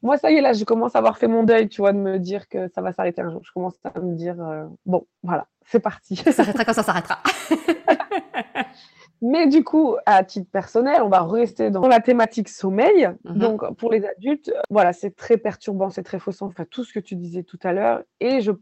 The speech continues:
Speaker 1: je pense, et tu vas pas me contredire, que l'enfant, oui, mais le parent aussi.
Speaker 2: Mais bien sûr.
Speaker 1: Parce que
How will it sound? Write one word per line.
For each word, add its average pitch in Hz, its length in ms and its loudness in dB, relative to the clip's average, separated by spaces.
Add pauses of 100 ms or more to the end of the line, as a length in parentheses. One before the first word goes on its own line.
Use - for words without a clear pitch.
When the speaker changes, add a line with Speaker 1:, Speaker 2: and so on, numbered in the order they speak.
(280)
Speaker 1:
je 190 160 -4
pense, 294 580 0 (140)
et 190 180 -2
tu - 160 -18
vas 175 100 -4
pas 214 140 -2
me 214 80 -6
contredire, 190 560 -8
que 202 320 -6 (220)
l'enfant, 185 460 -4
oui, 202 400 -4 (300)
mais 202 100 0
le 180 140 -2
parent 175 440 -8 (120)
aussi. 185 560 -8
Speaker 2:
Mais 143 100 -16
bien 139 140 -18
sûr. 185 120 -18
Speaker 1:
Parce 180 140 -12
que 185 320 -4